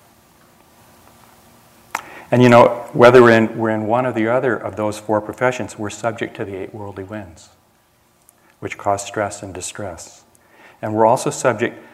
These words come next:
to various kinds of aversion in our work.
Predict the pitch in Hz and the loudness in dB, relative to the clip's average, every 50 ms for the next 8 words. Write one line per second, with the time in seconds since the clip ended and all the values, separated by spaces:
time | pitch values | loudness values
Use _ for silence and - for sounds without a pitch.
0 | - _ - - 107 104 98 92 104 104 101 - - - - 101 92 92 95 - | -20 _ -18 -16 -14 -10 -10 -8 -8 -8 -10 -12 -14 -16 -14 -14 -14 -14 -14 -14
1 | 98 101 92 104 127 139 151 151 147 - 90 82 73 - - 78 80 85 82 - | -14 -14 -12 -12 -10 -10 -10 -10 -12 -14 -16 -18 -18 -20 -20 -20 -20 -20 -20 -20
2 | - _ _ _ | -20 _ _ _